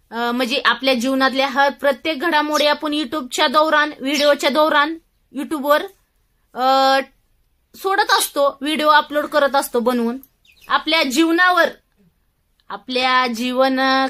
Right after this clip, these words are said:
कहाणीवर बनवत असतो आपण व्हिडिओ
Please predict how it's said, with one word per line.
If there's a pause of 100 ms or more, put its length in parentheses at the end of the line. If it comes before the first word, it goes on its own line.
कहाणीवर (2500)
बनवत
असतो
आपण
व्हिडिओ